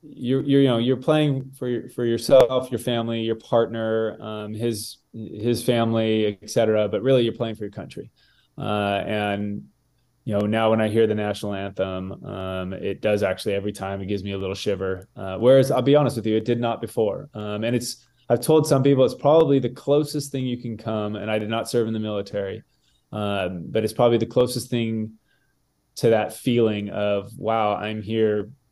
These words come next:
literally representing my country with the flag on there." You see the flag w-, going up, uh, playing the Star Spangled Banner because you did something, um, you were, you were the best, um, for that Olympic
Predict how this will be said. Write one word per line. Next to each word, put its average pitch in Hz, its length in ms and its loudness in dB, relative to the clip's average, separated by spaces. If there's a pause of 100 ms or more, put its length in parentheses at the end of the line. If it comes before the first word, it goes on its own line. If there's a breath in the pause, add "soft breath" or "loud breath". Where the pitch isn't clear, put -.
(260)
literally 120 380 2
representing 110 600 -2
my 104 140 -6
country 104 520 -2
with 104 160 -2
the 110 60 -4
flag 110 420 2
on 104 240 -2
there." 101 400 -2
You 101 160 -8
see 117 180 -4
the 113 120 0
flag 113 320 -2
w-, 107 260 -2
going 107 260 -2
up, 104 460 -4 (320)
uh, 95 280 -6
playing 117 280 0
the 110 60 -2
Star 113 200 2
Spangled 107 440 -4
Banner 98 480 -4
because 101 440 -4
you 104 140 -4
did 101 220 -4
something, 101 640 -6 (420 soft breath)
um, 95 320 -6
you 104 160 -2
were, 107 100 2
you 117 140 -2
were 110 80 4
the 110 100 2
best, 113 560 0
um, 107 280 -6
for 110 120 -2
that 107 200 2
Olympic 104 500 -4